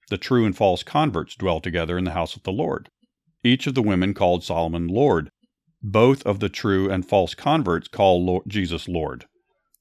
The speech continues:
And it therefore takes the wisdom of Solomon to discern between the true and the false. What was it that showed Solomon the real mother?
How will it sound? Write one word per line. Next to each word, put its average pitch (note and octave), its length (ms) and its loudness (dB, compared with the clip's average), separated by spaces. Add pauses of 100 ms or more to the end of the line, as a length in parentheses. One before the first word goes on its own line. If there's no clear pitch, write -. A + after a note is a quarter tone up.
And A2 140 4
it G#2+ 120 -2
therefore A#2 360 4
takes G2+ 280 -4
the G2+ 100 -6
wisdom G#2+ 400 0
of E2 100 -4
Solomon F2 440 0
to - 100 -16
discern A#2+ 500 -2
between F#2 440 -2
the F2+ 80 -4
true D#2+ 440 -4
and F2 140 -4
the F2 60 -6
false. - 520 -2 (720)
What D3 220 6
was D3 200 8
it C#3 120 2
that G#2+ 140 -4
showed G#2+ 280 0
Solomon G2+ 440 4
the F2+ 80 0
real F#2 200 2
mother? A2 360 -2